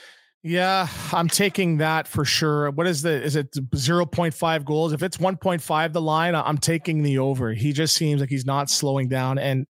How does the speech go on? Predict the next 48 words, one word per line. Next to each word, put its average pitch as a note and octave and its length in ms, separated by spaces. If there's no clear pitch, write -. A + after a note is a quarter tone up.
again, C#3 300
just D#3+ 220
the F#3 60
casualness D3+ 720
of C#3 100
those C3+ 160
three D#3 200
goals. C#3+ 520
He's C#3 180
coming E3+ 280
back D#3+ 220
through D#3+ 120
the D#3 60
neutral D3 260
zone. D#3+ 180
"Oh, C4 160
okay, A3+ 180
I'll G#3 120
just F#3 180
turn F3+ 180
up D#3+ 140
here. E3+ 160
I'll E3+ 80
pucks E3+ 300
on D#3 60
my D3+ 120
stick, C#3+ 320
quick D3 220
release." C3+ 320
So C3 80
he D3+ 120
just E3 220
seems D#3 220
like C#3 100
he's D#3+ 180
gearing C#3+ 340
up C#3 200
for C#3 300
a D3 80
good C#3 200
fifteen D#3 500
goals C#3+ 340
in C3 80
his C3 220
next C3 240
ten C3+ 220
games. A#2+ 320
So A2 260